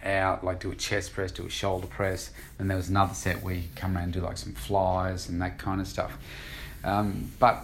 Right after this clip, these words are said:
it was weird, the hydraulic, it was like a hydraulic system. So you'd, you'd push up with this thing and it would give you the full resistance, but then on the way back down it was virtually weightless, and then you'd start again.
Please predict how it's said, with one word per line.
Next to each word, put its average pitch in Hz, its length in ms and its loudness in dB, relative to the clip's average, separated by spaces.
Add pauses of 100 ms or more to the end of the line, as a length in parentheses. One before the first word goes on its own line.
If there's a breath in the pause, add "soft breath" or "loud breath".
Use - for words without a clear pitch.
it 131 220 0
was 143 200 2
weird, 107 640 4
the 95 220 4
hydraulic, 101 680 6
it 113 180 -2
was 117 160 -2
like 160 200 8
a 120 40 -2
hydraulic 104 540 6
system. 90 480 -2
So - 100 2
you'd, 107 320 2
you'd 110 520 -4
push - 260 4
up 131 200 8
with 135 180 0
this 101 200 -2
thing 98 300 0 (420 loud breath)
and 101 320 4
it 104 120 2
would 104 120 0
give 107 180 2
you 101 100 2
the 92 100 0
full 107 320 2
resistance, 95 640 0
but 101 100 -6
then 107 140 4
on 113 120 6
the 113 60 4
way 117 200 8
back 101 200 4
down 107 260 6
it 95 80 -4
was 95 120 -2
virtually 98 460 0
weightless, 95 800 2 (500 loud breath)
and 101 140 4
then 95 120 4
you'd 92 140 2
start 90 340 2
again. 95 400 0